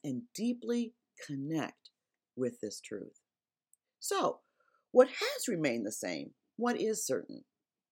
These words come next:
Ultimately, we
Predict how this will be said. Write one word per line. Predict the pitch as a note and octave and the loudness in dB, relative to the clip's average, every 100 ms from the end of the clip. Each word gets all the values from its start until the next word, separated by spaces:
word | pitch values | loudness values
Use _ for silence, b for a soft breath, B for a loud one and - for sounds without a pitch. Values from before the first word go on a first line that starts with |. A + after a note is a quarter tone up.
| _ _ _ _ | _ _ _ _
Ultimately, | C4 F4 - E3 - B2+ C#3 C#3 _ _ _ _ - | -2 -2 -2 -4 -4 -4 -6 -8 _ _ _ _ -6
we | F3+ B3 C4 C#4 C4+ | 4 6 6 6 2